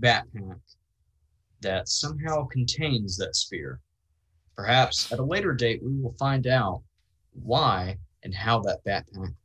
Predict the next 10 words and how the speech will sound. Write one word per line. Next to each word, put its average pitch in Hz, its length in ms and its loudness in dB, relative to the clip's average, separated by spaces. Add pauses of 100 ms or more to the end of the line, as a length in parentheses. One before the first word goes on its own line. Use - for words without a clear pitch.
(320)
holds 98 720 0 (240)
such - 340 -4 (160)
large 101 720 0 (540)
amounts 117 640 -2
and 110 200 -4
just 110 200 -2
large 107 440 -2
things 117 280 -2
in 120 80 0
general. 127 400 -4